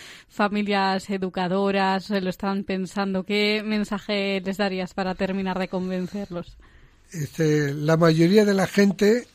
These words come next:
Speaker 2: normalmente dice, "Yo no valdría para desprenderme de ella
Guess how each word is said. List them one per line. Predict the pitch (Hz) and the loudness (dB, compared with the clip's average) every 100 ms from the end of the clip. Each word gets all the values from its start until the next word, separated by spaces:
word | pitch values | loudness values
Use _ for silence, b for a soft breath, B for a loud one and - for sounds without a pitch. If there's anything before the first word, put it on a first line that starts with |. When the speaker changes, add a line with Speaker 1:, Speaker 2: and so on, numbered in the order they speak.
| - | -2
Speaker 2:
normalmente | 165 160 165 180 180 180 170 | 4 6 6 6 6 4 2
dice, | 156 160 - 139 - _ _ - | 2 2 0 -6 -6 _ _ -4
"Yo | 156 196 | 0 2
no | 226 | 2
valdría | 202 160 165 180 190 175 | 0 2 2 4 4 4
para | 175 160 156 143 b b b | 4 6 4 2 b b b
desprenderme | - 131 160 - 160 156 151 170 165 156 156 | -6 2 4 4 4 4 6 6 6 4 2
de | 151 160 | 4 4
ella | 160 143 123 | 4 2 -2